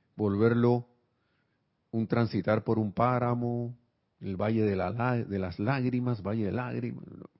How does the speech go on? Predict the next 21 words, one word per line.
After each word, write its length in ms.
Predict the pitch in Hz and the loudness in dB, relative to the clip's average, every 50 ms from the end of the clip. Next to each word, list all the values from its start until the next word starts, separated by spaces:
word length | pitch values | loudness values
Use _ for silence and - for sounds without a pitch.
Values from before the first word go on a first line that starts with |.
| _ _ _ _ | _ _ _ _
¿cómo 240 | - 123 147 151 | -8 -2 0 2
lo 80 | 139 117 | 2 2
estoy 240 | 107 - 127 123 120 | 2 0 0 0 2
viendo? 480 | 120 127 127 120 104 92 87 85 92 _ _ _ _ _ _ _ _ _ _ _ _ _ _ _ _ _ _ _ _ _ _ _ _ _ _ _ _ _ _ _ _ _ _ _ _ _ _ _ _ _ _ _ _ _ _ _ | 4 4 4 4 2 0 -4 -10 -14 _ _ _ _ _ _ _ _ _ _ _ _ _ _ _ _ _ _ _ _ _ _ _ _ _ _ _ _ _ _ _ _ _ _ _ _ _ _ _ _ _ _ _ _ _ _ _
Qué 100 | - 107 | -12 -10
chuleta, 540 | - - 147 147 147 139 139 143 127 117 117 | -6 -2 -2 2 4 4 4 4 2 0 -2
tengo 220 | 113 131 131 131 | -2 -2 -4 -4
que 120 | 127 - 139 | -4 -4 -4
un 60 | 139 | -4
montón 480 | 135 135 135 127 127 - 139 143 139 131 | -2 -2 -4 -4 -4 -4 -4 -2 -2 -2
de 100 | 123 127 | -2 -2
errores 420 | 123 120 131 135 135 135 131 123 | -2 0 0 0 0 2 2 2
ahí, 160 | 120 120 123 123 | 2 2 2 2
ahora 220 | 123 123 127 123 | 2 2 0 -2
tengo 680 | - - 151 165 156 151 151 147 139 139 131 139 135 | 0 0 2 4 4 4 4 2 2 0 0 0 0
que 80 | 135 139 | 0 -2
invocar 320 | 131 127 127 - - 139 139 | -4 -4 -6 -4 -4 -4 -4
el 40 | - | -4
fuego 280 | - - 156 151 139 | -6 -4 -2 -2 0
violeta, 960 | 131 123 - 123 - 127 - - 113 113 143 156 156 151 165 160 156 160 151 151 | 0 0 0 0 -2 -4 -4 -4 -4 -2 -2 -2 0 0 0 0 2 2 2 2
ay, 340 | 147 143 139 135 131 - | 2 0 -2 -2 -4 -6